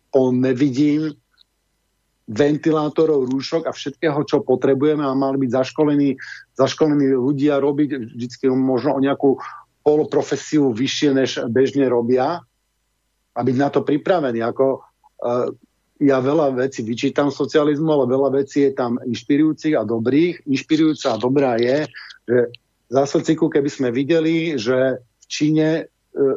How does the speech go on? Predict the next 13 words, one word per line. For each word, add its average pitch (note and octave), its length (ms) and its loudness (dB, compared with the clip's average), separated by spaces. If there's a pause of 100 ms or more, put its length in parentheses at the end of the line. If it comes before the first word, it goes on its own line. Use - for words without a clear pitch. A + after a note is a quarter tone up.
(540)
sa - 160 2
tam C#3 220 2
deje D3 400 2
hen B2+ 160 -2
také C#3+ 260 0
nešťastie, D#3+ 840 0 (300)
tak A#2 80 -8
okamžite D3+ 560 0
by C#3 80 0
naše C#3 320 -4
fabriky D3+ 640 0
dostali C#3+ 560 0
príkaz, D#3 800 -2